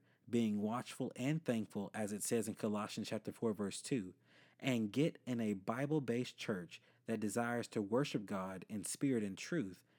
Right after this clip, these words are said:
and in doing so, you will see the scripture, John chapter fifteen, verse four, come to pass. "Remain in me as I remain in you. No branch can bear fruit by itself.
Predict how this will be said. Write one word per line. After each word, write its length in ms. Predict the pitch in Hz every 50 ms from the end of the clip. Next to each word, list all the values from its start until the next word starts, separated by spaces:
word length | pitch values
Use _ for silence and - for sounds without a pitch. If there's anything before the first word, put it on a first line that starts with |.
| _ _ _ _ -
and 100 | 110 107
in 160 | 104 101 98
doing 320 | 98 123 131 139 143 143 -
so, 400 | - - 147 143 143 139 135 - - - - - _ _
you 200 | - 120 143 170
will 120 | 156 135
see 160 | - - - 123
the 140 | 107 107
scripture, 580 | - - - - 135 - - - 127 127 123 - - _ _ - 101
John 320 | 98 123 127 139 151 156
chapter 240 | 151 160 151 - 139
fifteen, 400 | 131 - 139 - - 131 131 127
verse 220 | 113 113 117 -
four, 260 | - - 113 104 101 98
come 240 | - - 110 110
to 100 | - -
pass. 520 | - - - 95 82 73 73 - - - - _ _ _ _ _ _
"Remain 340 | - 95 95 104 107 113 117
in 140 | 120 117 117
me 300 | 127 143 160 180 180 - - _
as 140 | 107 104 113
I 80 | 113 110
remain 340 | 110 110 110 110 113 120
in 160 | 123 123 127 107
you. 200 | 90 90 92 95 - _ _ _ _ - - _ - -
No 200 | 101 113 123 131
branch 360 | 117 107 127 127 135 131 -
can 140 | - 135 127
bear 200 | 117 127 123 117
fruit 320 | - - - 139 151 143
by 200 | 120 113 110 107
itself. 500 | 107 101 - - 151 147 113 90 - -